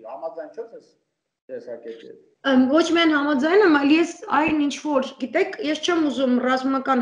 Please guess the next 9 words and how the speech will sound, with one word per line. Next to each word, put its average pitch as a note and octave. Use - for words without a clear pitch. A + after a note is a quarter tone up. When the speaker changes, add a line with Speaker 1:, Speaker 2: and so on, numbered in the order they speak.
Speaker 2:
հեղաշրջում B3
անվանել A3+
այն, G#4+
ինչը G4
իրենց F4+
օրենսդրույթ-, D4
օրենսդրորեն C#4+
ընձեռված, D4+
ըմ, C4+